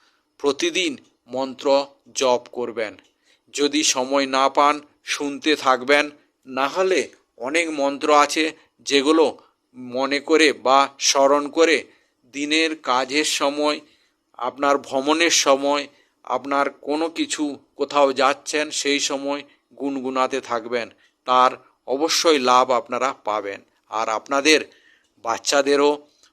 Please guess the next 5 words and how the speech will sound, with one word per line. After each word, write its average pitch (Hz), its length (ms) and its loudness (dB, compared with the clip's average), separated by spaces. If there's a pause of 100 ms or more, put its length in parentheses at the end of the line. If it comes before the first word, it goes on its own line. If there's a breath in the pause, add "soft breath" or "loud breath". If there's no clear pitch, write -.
(120)
মন্ত্র 131 360 -8 (120)
জপের 135 400 -2 (340)
অভ্যাস 139 540 -2 (520)
প্রদান 131 360 -2
করবেন, 147 420 0